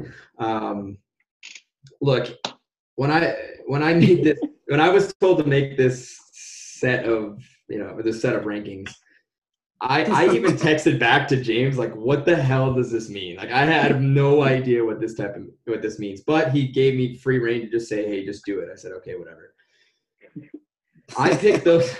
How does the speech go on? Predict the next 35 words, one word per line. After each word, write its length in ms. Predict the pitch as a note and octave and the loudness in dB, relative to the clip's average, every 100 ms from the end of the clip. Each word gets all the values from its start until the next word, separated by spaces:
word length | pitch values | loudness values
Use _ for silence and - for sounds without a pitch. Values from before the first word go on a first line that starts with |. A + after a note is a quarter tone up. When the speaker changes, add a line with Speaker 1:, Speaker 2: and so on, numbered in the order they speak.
| - | -8
Speaker 1:
<laughs> 0 | C#3 C3+ | -2 0
I 140 | C#3+ | 0
picked 420 | C#3 F3 - C#3+ | 2 0 0 -4
those 420 | C#3+ D#3 E3+ - _ _ | 2 4 2 0 _ _
important 640 | C3+ C#3 C3+ D3 D#3 D3+ B2+ | -6 -6 -4 -2 -2 -4 -6
players, 760 | A#2+ G#2+ G2+ F#2+ G#2+ - _ _ - | -4 -2 -4 -6 -10 -14 _ _ -8
and 220 | A2+ A2+ | -6 -2
the 40 | |
rankings 500 | A#2 B2+ C#3+ D#3 C3 | 0 0 0 -2 -4
mean 180 | B2 A2+ | -2 -4
nothing, 400 | G2+ G2 F2 E2+ | -4 -10 -14 -14
uh, 140 | F2 F2 F#2+ | -14 -12 -10
as 180 | G2 F#2+ | -10 -10
I 100 | F#2 | -12
mentioned 400 | F#2 F#2 F2+ F2+ | -14 -16 -14 -12
in 120 | F2+ | -14
a 60 | |
comment. 440 | F2+ F2+ F2 F2 E2+ - | -14 -12 -12 -12 -14 -16
Like, 240 | F2+ - _ _ - | -16 -16 _ _ -6
I 100 | B2 | 0
was 140 | B2+ | 0
just 180 | B2+ - | 0 -2
picking 280 | C3 A#2 A#2 | -4 -2 -6
the 100 | G#2 | -6
most 260 | G#2+ G#2 G2+ | -8 -10 -12
important 380 | G2+ G#2 G2 | -8 -6 -8
player 320 | - G2+ F#2+ F#2+ | -10 -8 -8 -8
from 200 | F#2 F2 | -12 -14
each 320 | F#2+ - - | -16 -18 -16
team, 480 | G2+ G#2+ C3 D3 B2 | -12 -6 -6 -6 -10
and 100 | G2+ | -12
they 80 | F#2+ | -12
just 180 | F2+ F#2 | -14 -14
happened 260 | E2+ F2 | -14 -14
to 120 | F2 | -16